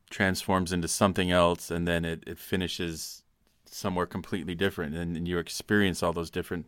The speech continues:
ingredients, uh, together but separately as well.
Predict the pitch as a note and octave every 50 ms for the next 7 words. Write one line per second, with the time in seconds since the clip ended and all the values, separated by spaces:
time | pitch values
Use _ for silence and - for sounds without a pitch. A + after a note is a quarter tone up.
0 | - - F#2 E2+ - F2 F#2 F#2+ F#2 F2+ E2+ E2+ D#2+ D#2+ - - - - - E2+
1 | D2 D2+ E2 - _ _ _ _ _ _ _ _ _ _ _ _ - A2 F#2 A#2
2 | A#2 A#2+ A2 G2+ F2+ E2+ D#2+ F2+ E2 - - - G#2 F#2 - - D#2 - - -
3 | - G#1+ B1+ - - E2 E2 D#2 C2 G1+ G1+ -